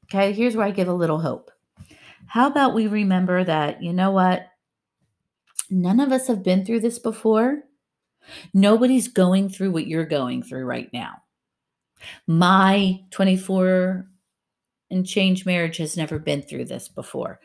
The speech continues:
You newlyweds, you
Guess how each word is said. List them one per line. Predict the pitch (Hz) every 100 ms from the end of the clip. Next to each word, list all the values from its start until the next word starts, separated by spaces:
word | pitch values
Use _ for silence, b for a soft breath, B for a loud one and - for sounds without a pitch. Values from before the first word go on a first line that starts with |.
| b b b b -
You | 175 180 185 175 170 165 156 - - _ _ _ _ _ _ _ _ -
newlyweds, | 190 180 185 202 185 180 156 151 123 117 - 160
you | 165 170 170 170 170 160 151